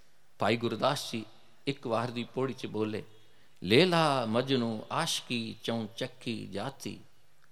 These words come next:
ਸੋਰਠ ਬੀਜਾ ਗਾਵੀਐ ਜਸ ਸੁਗਣਾ ਵਾਤੀ,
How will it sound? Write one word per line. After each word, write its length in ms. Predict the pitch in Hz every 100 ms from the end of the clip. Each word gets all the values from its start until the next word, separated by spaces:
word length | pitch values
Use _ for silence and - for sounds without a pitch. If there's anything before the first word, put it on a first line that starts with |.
| - - - - - - - - -
ਸੋਰਠ 600 | - - 139 180 160 143
ਬੀਜਾ 540 | 107 123 143 135 127
ਗਾਵੀਐ 760 | 110 98 131 139 135 127 120 113
ਜਸ 260 | 107 120 120
ਸੁਗਣਾ 600 | - 151 139 123 110 101
ਵਾਤੀ, 460 | 104 - - 120